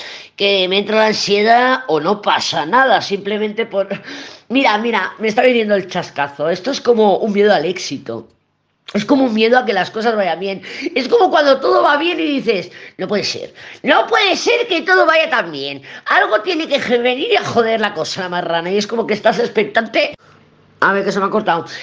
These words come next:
Es como que estás expectante a ver qué es lo que viene a joderte la marrana. Es un poco así, ¿no? Porque ese colgado después de la torre, esto es como un sabotaje. Es como un sabotaje. Entonces es como,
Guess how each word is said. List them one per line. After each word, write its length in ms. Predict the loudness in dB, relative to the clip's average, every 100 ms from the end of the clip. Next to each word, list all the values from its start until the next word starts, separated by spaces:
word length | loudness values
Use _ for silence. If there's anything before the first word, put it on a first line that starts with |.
| -2
Es 160 | 0
como 160 | 2 2
que 80 | 2
estás 240 | 0 -2
expectante 680 | -2 0 0 0 2 2 2
a 200 | 0 2
ver 280 | 4 4 2
qué 180 | 0 -2
es 80 | 0
lo 100 | 0
que 100 | -2
viene 440 | -2 -2 -2 -2 0
a 180 | 0
joderte 440 | 0 -2 -2 -2 -2
la 60 | 0
marrana. 480 | -2 -4 -4 -6 -10 -18 -4
Es 160 | 0 0
un 100 | 2
poco 300 | 0 2 2
así, 340 | 2 -2 -2
¿no? 160 | -2 -4
Porque 220 | -4 -6
ese 160 | -8 -4
colgado 640 | 0 0 2 2 4 4
después 340 | 2 -2 -4
de 60 | -2
la 180 | -4 -4
torre, 400 | -4 -2 -4 -6 -16 -16 -6
esto 200 | -4 -2
es 140 | -2 2
como 460 | 4 4 4 2
un 140 | -2 -4
sabotaje. 840 | -2 0 0 -2 -2 -6 -6 -8 -18 -16 -8
Es 140 | -4
como 160 | 0 0
un 60 |
sabotaje. 580 | 2 2 2 0 -2 -6
Entonces 340 | -4 -4 -4 -6
es 120 | -8
como, 500 | -4 2 2 0